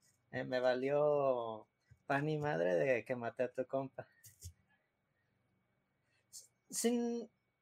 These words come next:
les faltó desarrollo a sus personajes, evidentemente, y pues están por conveniencia para desarrollar más que nada el arco de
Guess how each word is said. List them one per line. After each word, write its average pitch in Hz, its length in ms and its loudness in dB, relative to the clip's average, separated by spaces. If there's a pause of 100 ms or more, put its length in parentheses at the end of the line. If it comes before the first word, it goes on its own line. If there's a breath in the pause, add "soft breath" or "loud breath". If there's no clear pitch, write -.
(140)
les 208 260 8
faltó 208 260 4
desarrollo 208 460 8
a 202 40 -8
sus 208 180 -2
personajes, 165 1160 -6
evidentemente, 165 1000 -2 (480)
y 123 180 0
pues - 800 -8 (180)
están 156 240 0
por 180 180 2
conveniencia 135 640 -2
para 117 200 2
desarrollar 127 800 2 (360)
más 147 220 2
que 160 120 2
nada 147 260 4
el 131 140 4
arco 127 400 4
de 113 360 0